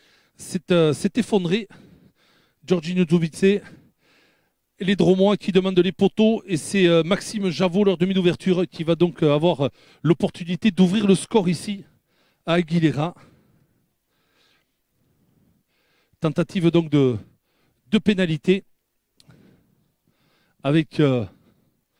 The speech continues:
avec ce joueur donc, qui pose son ballon et qui va se concentrer afin peut-être de marquer les premiers points pour, euh, nos visiteurs ce soir ici, du côté donc, du stade, euh,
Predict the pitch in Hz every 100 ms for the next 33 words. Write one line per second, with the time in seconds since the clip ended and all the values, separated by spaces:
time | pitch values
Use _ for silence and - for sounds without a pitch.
0 | _ _ _ _ - 156 160 - 175 139
1 | 156 180 - 160 160 - - _ _ 233
2 | 160 139 135 156 143 147 170 - _ _
3 | _ _ _ _ _ _ _ - 139 -
4 | - - 165 - 139 - 190 - - _
5 | _ _ _ 156 - 190 - 190 220 -
6 | 196 143 180 160 - 202 151 - 294 247
7 | 165 - 151 170 _ _ _ _ _ _
8 | _ - 180 143 139 131 139 160 196 180
9 | - 180 190 - - 156 - 165 143 -
10 | 175 202 _ _ _ _ _ - 156 147
11 | 214 175 135 131 - 202 151 127